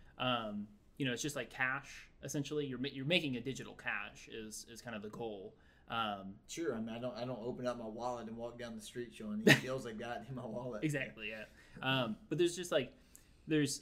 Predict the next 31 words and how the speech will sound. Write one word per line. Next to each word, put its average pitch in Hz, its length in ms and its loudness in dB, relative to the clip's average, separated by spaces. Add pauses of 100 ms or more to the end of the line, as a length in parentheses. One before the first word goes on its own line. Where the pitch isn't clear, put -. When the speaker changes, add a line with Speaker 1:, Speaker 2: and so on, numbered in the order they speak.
(160)
Speaker 1:
a 151 60 2
lot 170 160 4
of 131 80 4
reasons 139 300 0
why 127 120 2
you 117 100 -2
would 110 100 -4
want 113 240 -8 (160)
privacy, 135 540 -2 (280)
and 117 220 2
Liquid 139 320 2
is 117 360 -4 (560)
probably 175 220 8
one 131 180 4
of 117 120 -2
the 110 340 -6 (880)
best - 600 2 (160)
layer 123 320 2
solutions 107 800 -8 (200)
that 117 100 -4
offers 101 640 -8 (360)
privacy. 95 440 -4 (640)
You'll 151 140 6
also 180 200 2
be 160 120 -4
paying 139 340 -2
less 123 420 -4
in 127 100 -10
transaction 117 520 -6
fees 185 340 -10
because 131 440 0